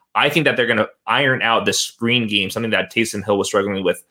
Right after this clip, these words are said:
last year. There's no way this entire offseason they didn't figure this out. Plus, the on-off splits with Michael Thomas for Alvin Kamara are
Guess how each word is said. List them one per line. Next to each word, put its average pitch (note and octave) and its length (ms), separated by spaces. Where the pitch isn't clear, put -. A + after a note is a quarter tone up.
last G#2 340
year. G#2 80
There's A2 120
no C#3 120
way C3 80
this A#2 100
entire A2 340
offseason G2 500
they F#2 180
didn't G2 260
figure F#2+ 260
this - 160
out. F#2 280
Plus, D3 600
the C3 80
on-off C3+ 480
splits D3+ 340
with A2+ 280
Michael A2+ 260
Thomas G#2+ 340
for G#2 120
Alvin G#2 180
Kamara G#2+ 320
are F2+ 240